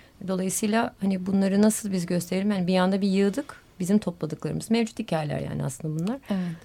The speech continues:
Speaker 1: Ee, ama bir taraftan da kategorilendirdik ve etiketlendirdik ki hani gerçekten araştırma amacıyla gelen kişiler onlara biraz daha iyi ulaşabilsin. Ve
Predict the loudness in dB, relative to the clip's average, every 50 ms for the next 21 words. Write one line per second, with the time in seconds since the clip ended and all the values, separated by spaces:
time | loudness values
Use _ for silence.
0 | -2 0 2 2 2 4 4 4 4 4 2 2 2 2 2 2 2 2 2 2
1 | 2 0 0 0 0 0 0 0 0 0 0 0 0 0 -2 -4 -4 -4 -8 -6
2 | -4 -6 -6 -6 -6 -6 -6 -4 -2 -2 0 0 0 -2 -4 -4 -6 -8 -4 -2
3 | 0 0 2 0 0 2 0 0 -2 -4 -8 -6 -4 -4 -2 0 0 0 0 -2
4 | -2 -2 0 0 2 2 0 0 0 0 -2 0 0 0 0 2 0 0 -2 -4
5 | -8 -6 -4 -2 0 2 2 0 0 0 0 0 0 -2 -2 -2 -2 -2 -2 -2
6 | -2 -2 -2 0 -2 -2 -2 -4 -4 -4 -4 -6 -4 -2 -2 -4 -4 -8 -20 -20
7 | -20 -20 -20 -20 -20 -20 _ -2 0 0 0